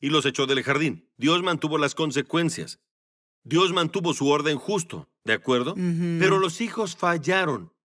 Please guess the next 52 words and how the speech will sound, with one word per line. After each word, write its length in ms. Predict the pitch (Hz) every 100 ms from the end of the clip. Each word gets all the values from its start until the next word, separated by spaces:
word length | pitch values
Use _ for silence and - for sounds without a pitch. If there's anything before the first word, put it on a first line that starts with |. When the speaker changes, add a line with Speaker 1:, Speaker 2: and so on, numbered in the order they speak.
| _ -
Speaker 1:
Y 120 | 175
si 120 | 202
un 140 | 254
perfecto 460 | 262 202 220 165 196
Dios 180 | 160 165
puede 260 | 165 160 143
fallar, 520 | 135 127 120 85 _ _ -
porque 380 | 139 - 135 113
no 160 | 135
fue 220 | 127 139 127
su 240 | 143 131
fracaso, 560 | 117 120 - 127 - 104
fue 140 | - 127
el 100 | 113
fracaso 420 | 104 - 151 127
de 120 | 107
los 180 | 104 143
hijos, 300 | 127 120 110
y 60 | 113
Dios 220 | 165 175
fue 120 | 185
claro 260 | 160 160 147
al 40 |
Speaker 2:
Ujú. 60 | 151
Speaker 1:
respecto. 440 | 151 160 165 - 165
Speaker 2:
Sí. 240 | - 151
Speaker 1:
Nunca 340 | 175 254 254 214
dijo, 280 | 180 - 180
"Oh, 160 | 226
cielos, 400 | 175 214 214 233
desearía 440 | 185 240 269 277 254
ser 140 | 285
un 120 | 285 285
mejor 320 | 277 381 285
Dios, 360 | 294 285 247 -
desearía 400 | 359 302 311 330
ser 120 | 381
un 120 | 320
mejor 360 | 320 285 359 320
Dios, 220 | 330 202
mis 220 | 320 220
hijos 280 | 381 185 240
serían". 340 | 294 320 285 185
Speaker 2:
<laughs> 0 |
Speaker 1:
Nunca 300 | - - 254
lo 140 | 233
dijo. 320 | 247 - 92
Dijo, 260 | 120 160 202
"No, 240 | 240 202
este 300 | 165 170 208
es 100 | 190
tu 260 | 170 202